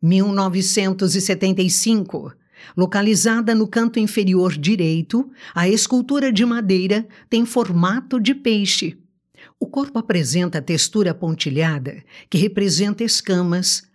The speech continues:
olhos arredondados, com um pontinho pintado de azul e as brânquias e as guelras entalhadas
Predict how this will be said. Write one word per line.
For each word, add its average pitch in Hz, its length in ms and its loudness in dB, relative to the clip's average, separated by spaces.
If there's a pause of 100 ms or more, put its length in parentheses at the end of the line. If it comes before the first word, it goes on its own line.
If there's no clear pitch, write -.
(200)
olhos 170 400 2
arredondados, 160 960 -2 (200)
com 254 140 0
um 254 60 0
pontinho 254 540 -2
pintado 202 600 -2
de 160 140 0
azul 185 440 -2 (220)
e 214 100 2
as 160 180 0
brânquias 165 680 -2 (140)
e 175 100 2
as 156 160 0
guelras 156 600 -2
entalhadas 185 960 -2